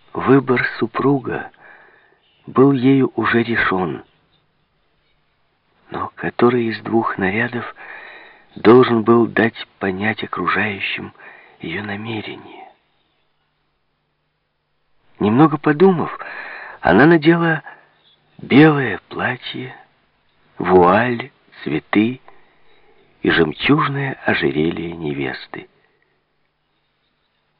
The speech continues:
Этот туалет отличался тонким вкусом и необыкновенным изяществом.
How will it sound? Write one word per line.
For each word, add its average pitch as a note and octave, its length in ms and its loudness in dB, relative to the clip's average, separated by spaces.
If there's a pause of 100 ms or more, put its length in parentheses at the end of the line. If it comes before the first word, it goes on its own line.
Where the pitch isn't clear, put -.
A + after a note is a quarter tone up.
(380)
Этот C3 240 0 (120)
туалет A2+ 420 4 (640)
отличался - 680 -2
тонким B2+ 520 4
вкусом D3 600 -4 (440)
и G2+ 100 0
необыкновенным G#2+ 920 2
изяществом. D2+ 880 -6